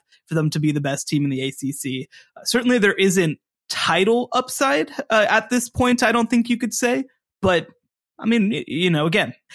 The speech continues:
you're, you're really <laughs> aiming, like you said, <laughs> "Hey, we, we got eighteen and six from the last group." I think that you're aiming to try to hit twos,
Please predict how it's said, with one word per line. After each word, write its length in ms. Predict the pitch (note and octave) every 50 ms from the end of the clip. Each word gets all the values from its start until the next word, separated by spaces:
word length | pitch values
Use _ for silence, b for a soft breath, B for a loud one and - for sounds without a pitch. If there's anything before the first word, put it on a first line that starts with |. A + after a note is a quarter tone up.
| B B B
you're, 140 | B A3 -
you're 180 | G#3 A3 B3 G#3
really 440 | G3 C#4 D#4 D4+ D4 B3+ A3 G3 -
<laughs> 180 | F#3+ G#3+ - -
aiming, 160 | A#3+ G#3 F3+
like 180 | F3+ G3+ A3+ A3+
you 80 | A#3
said, 240 | - - A#3+ G3+ F3+ -
<laughs> 320 | - - - - G#3+ B3
"Hey, 180 | - - - A3+ E3+ D#3+ E3+ E3 E3 - -
we, 300 | F3 G3+ G#3 G3+ - F3+
we 120 | E3+ F#3+ E3+
got 200 | G3+ F#3+ F#3 F#3 -
eighteen 380 | G3 A3+ - - - A#3 G#3
and 140 | F#3+ E3+ E3+
six 340 | - - A3 G3+ F3 - -
from 180 | - G#3 F3 E3
the 80 | E3
last 360 | D#3+ D#3+ E3 E3 E3 - -
group." 180 | - D#3 D3 D3
I 120 | - D3 E3+
think 220 | - G#3 G#3 F3+
that 140 | G#3 F#3+ D#3+
you're 160 | F3 E3+ - _ -
aiming 380 | F3 E3 F3+ F3+ E3 D#3 D3+
to 80 | - E3+
try 260 | D#3+ - - E3 E3
to 80 | D#3+ D#3+
hit 400 | D3+ D#3 E3 D3 C#3 - - - _ -
twos, 520 | - - F3+ D#3 B2 G2 G2+ - - -